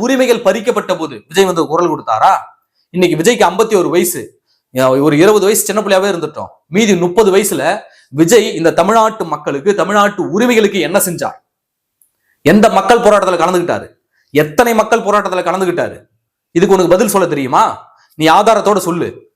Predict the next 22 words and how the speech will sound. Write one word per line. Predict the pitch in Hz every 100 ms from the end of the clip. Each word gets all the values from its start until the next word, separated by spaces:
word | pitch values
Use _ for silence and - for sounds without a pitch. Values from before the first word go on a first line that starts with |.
| _ _ _
ஆ, | 175 202
இத்தனை | 147 175 185
போராட்டம் | 190 214 196 165
நடத்திருக்காரு, | 175 170 143 131 175 135 110
தமிழ்நாடு | 170 208 190
மக்களுக்கு | 175 175 160
இத்தனை | 156 180
இடத்துல | 170 190
குரல் | 156 190 180
கொடுத்திருக்கிறாரு, | 165 156 123 113 110 175 151 - _ _ _ _ _ _ _ 156
இவ்வளவு | 170 196 170
பெண்கள் | 170 190 226 196
பாலியல் | 180 202 190
வல்லுறவுக்கு | 196 190 185 175
உள்ளாட்டும் | 185 185 170
போது | 175 185
வந்து | 175 175
குரல் | 175 165
கொடுத்தாரு | 165 135 139
அப்படின்னு | 175 175 180
சொல்லு | 208 175
பார்ப்போம். | 123 -